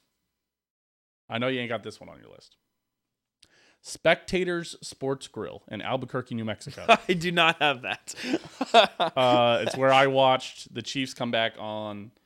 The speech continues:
Speaker 1: the Texans and the Chiefs come back on the Titans.
Speaker 2: Mm.
Speaker 1: I watched the Super Bowl
Speaker 2: Mm-hmm.
Speaker 1: at my house because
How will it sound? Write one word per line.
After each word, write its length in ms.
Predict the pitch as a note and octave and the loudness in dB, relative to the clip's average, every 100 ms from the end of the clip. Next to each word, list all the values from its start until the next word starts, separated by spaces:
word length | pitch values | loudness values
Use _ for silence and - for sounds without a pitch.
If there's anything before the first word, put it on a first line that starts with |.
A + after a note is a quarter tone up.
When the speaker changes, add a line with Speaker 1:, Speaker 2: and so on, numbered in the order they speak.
| _ _ _ - | _ _ _ -8
Speaker 1:
the 540 | G#2 F#2+ F#2 F2+ F2 | -4 -4 -6 -8 -10
Texans 480 | - E3+ - D4 - - | -6 -6 -6 -12 -12 -12
and 120 | A2+ | -12
the 60 | |
Chiefs 220 | G2 B2 - | -10 -12 -10
come 140 | A#2+ | -6
back 180 | A2 G#2+ | -6 -6
on 160 | G#2 G2+ | -10 -12
the 80 | |
Titans. 440 | G2 G#2+ - - - _ _ _ _ | -14 -16 -18 -20 -20 _ _ _ _
Speaker 2:
Mm. 160 | D#3 B2 - _ _ - | -10 -10 -14 _ _ -14
Speaker 1:
I 80 | A2 | -6
watched 320 | A2 G#2+ - | -6 -6 -10
the 80 | G#2+ | -12
Super 200 | B2+ A2+ | -10 -6
Bowl 180 | A2+ | -4
Speaker 2:
Mm-hmm. 100 | G#2+ | -4
Speaker 1:
at 60 | G2 | -6
my 80 | F#2 | -12
house 540 | - - - - - _ | -14 -18 -18 -18 -20 _
because 320 | - - F#2+ | -20 -14 -14